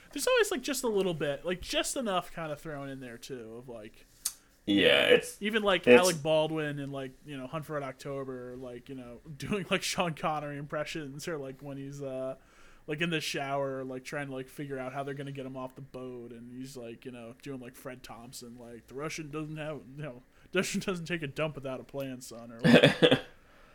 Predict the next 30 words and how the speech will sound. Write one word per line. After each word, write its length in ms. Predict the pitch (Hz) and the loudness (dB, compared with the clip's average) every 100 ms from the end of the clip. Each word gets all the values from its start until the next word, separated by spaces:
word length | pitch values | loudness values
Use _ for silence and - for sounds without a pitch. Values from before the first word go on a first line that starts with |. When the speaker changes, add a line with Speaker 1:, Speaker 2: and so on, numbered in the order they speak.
| - - - - | -20 -20 -20 -4
Speaker 1:
Um, 580 | 151 156 151 139 131 127 - - _ _ _ _ - - - - | 0 2 2 0 -4 -10 -18 -20 _ _ _ _ -20 -20 -20 2
but 120 | 226 | 4
yeah, 240 | 247 220 165 | 8 6 6
no, 280 | 208 214 160 | 2 2 2
um, 420 | 175 170 165 170 160 - - - - - - - - - - | 2 2 2 0 -6 -18 -20 -20 -20 -20 -20 -20 -20 -20 -16
Clear 180 | - 294 | -6 -6
and 80 | 359 | -2
Present 280 | 370 262 226 | -2 0 2
Danger 240 | 226 202 | 2 2
is 80 | 160 | 0
great. 260 | 165 165 135 | 4 4 4
I, 100 | 185 | 2
I 140 | 202 | 6
will 180 | 208 269 | 4 4
say 220 | - 277 | 2 4
this, 240 | 190 185 - | 6 2 2
I 120 | 170 | 0
do, 400 | 151 175 226 269 | 0 -4 -2 -2
what 260 | 180 180 143 | 0 0 2
does 260 | 180 196 | 2 2
kind 300 | - 220 214 | -2 -4 0
of, 100 | 196 | 0
like, 180 | 170 151 | 0 -2
nick 280 | 156 165 160 | 0 -2 0
it 100 | 165 | 0
a 40 | |
little 240 | 135 127 151 | -2 -4 -4
bit 160 | 170 | -4
for 260 | 160 180 180 | -4 -4 -4
me 280 | 180 185 | -2 -6